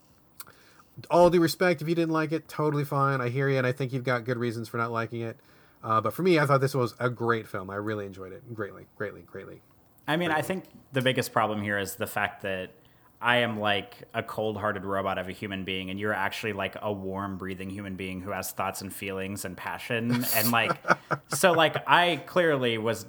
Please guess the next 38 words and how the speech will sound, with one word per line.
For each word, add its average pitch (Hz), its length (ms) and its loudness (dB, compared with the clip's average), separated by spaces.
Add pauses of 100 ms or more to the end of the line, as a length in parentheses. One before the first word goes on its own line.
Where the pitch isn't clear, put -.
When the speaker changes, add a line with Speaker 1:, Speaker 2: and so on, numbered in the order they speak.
Speaker 2:
lukewarm 110 600 0
on 98 100 0
this 98 200 -8
movie 98 260 -6
because 95 640 -6
I 98 380 -4 (180)
don't 98 360 -2 (340)
like 98 400 -4
people 95 580 -6
or 101 160 -4
relationships, 92 840 -8
but 95 260 -2
you 104 300 -4
were, 95 260 -4 (140)
I 139 100 4
mean, 151 160 2
I 131 140 4
realize 156 460 2
I'm 120 140 4
in 113 60 0
the 110 80 -2
minority 101 500 0
here 95 160 -4
of, 95 120 -4
like, 92 180 -8
not 90 220 -4
liking 90 260 -8
it, 85 240 -10
but 90 320 -6 (320)
there's, 185 180 0
like, 254 120 2
so - 180 4
much 143 140 2
stuff - 240 0
in 107 60 -4
the 101 60 -4
movie, 101 320 -4
like, 95 320 -2